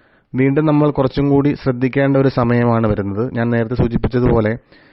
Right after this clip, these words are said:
ആരോഗ്യകാര്യങ്ങളൊക്കെ കുറച്ച് ശ്രദ്ധിക്കുക. ചെലവുകൾ അതിക്രമിച്ച് വരുമ്പോൾ അതൊക്കെ വളരെ ബുദ്ധിപൂർവ്വം വിനിയോഗിക്കാൻ ശ്രമിക്കുക.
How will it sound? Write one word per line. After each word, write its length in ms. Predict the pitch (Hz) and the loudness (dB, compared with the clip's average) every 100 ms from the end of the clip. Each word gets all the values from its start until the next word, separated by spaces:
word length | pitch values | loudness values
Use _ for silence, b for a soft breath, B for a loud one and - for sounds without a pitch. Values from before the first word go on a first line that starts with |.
| b b | b b
ആരോഗ്യകാര്യങ്ങളൊക്കെ 880 | 117 123 135 135 139 139 139 135 135 | -2 0 2 2 2 2 2 0 -2
കുറച്ച് 280 | 135 131 - | -2 -4 -4
ശ്രദ്ധിക്കുക. 500 | - 120 117 113 120 127 139 _ b b b _ | -8 -6 -8 -2 0 0 -2 _ b b b _
ചെലവുകൾ 480 | - 120 131 139 143 | -2 2 4 4 2
അതിക്രമിച്ച് 580 | 131 127 131 135 135 143 | 2 0 0 0 0 0
വരുമ്പോൾ 440 | 135 127 123 127 131 | 0 0 0 0 0
അതൊക്കെ 360 | 117 120 139 | -2 -2 -2
വളരെ 420 | 131 117 117 123 135 | -2 0 0 0 -2
ബുദ്ധിപൂർവ്വം 680 | - 117 107 123 135 135 139 | -2 -8 -2 0 0 0 -2
വിനിയോഗിക്കാൻ 600 | 120 120 123 120 127 135 | -2 -4 -4 -4 -8 -10
ശ്രമിക്കുക. 560 | - 110 110 113 117 | -10 -6 -6 -4 -4